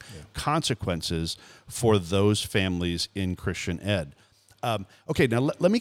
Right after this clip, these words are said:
Speaker 2: let me come back to this idea of the, the law that was just passed, uh, and, and, and I wanna just take it in a direction that I think people have to understand where that goes.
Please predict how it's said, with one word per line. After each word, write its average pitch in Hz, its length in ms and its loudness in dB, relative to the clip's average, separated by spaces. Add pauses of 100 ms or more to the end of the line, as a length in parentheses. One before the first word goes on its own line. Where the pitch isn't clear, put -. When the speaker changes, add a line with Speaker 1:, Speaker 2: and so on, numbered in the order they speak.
Speaker 2:
let 185 160 6
me 208 100 2
come 160 280 2
back 120 360 2
to - 140 -2
this 113 320 0
idea 107 360 0
of 87 140 -4
the, 92 240 0
the 98 140 -4
law 95 320 0
that 139 120 -4
was 131 140 -2
just - 240 -6
passed, 78 480 -6 (420)
uh, 101 360 0 (120)
and, 120 320 2
and, 113 380 0 (140)
and 110 100 0
I 110 60 0
wanna 160 220 4
just 160 220 -2
take - 260 -2
it 131 100 0
in 110 120 4
a 104 60 0
direction 107 680 0 (380)
that 113 200 0
I 107 80 2
think 127 240 -4
people 139 280 2
have 113 140 0
to 113 80 2
understand 98 500 0
where 101 180 2
that 90 300 -6
goes. 95 400 0